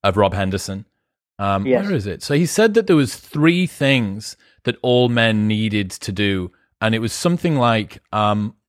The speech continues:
Speaker 1: always be in control, always show competence,
Speaker 2: Mm-hmm.
Speaker 1: and something else. I mean, the definitions around masculinity and what it means to be a man,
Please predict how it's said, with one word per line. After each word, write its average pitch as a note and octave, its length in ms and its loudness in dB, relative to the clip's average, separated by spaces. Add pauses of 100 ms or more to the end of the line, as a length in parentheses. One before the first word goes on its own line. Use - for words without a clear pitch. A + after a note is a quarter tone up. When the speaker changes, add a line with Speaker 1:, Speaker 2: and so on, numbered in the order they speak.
(120)
Speaker 1:
always D#3 320 4
be D#3 180 0
in C#3+ 160 0
control, A2+ 800 -4 (1040)
always D3 340 4
show D3 220 0
competence, A2+ 960 -6 (640)
Speaker 2:
Mm-hmm. A#2+ 140 -14 (800)
Speaker 1:
and A2+ 140 -4
something C3+ 440 -2
else. A2 420 -4 (400)
I - 40 -4
mean, D#3 120 2
the E3 60 2
definitions D#3+ 640 0
around A#2+ 440 2
masculinity A#2+ 680 -2
and A2 80 -2
what A2 140 0
it G2 60 -8
means A#2 320 -2
to - 80 -8
be A2 120 -2
a A2 40 0
man, G#2+ 400 0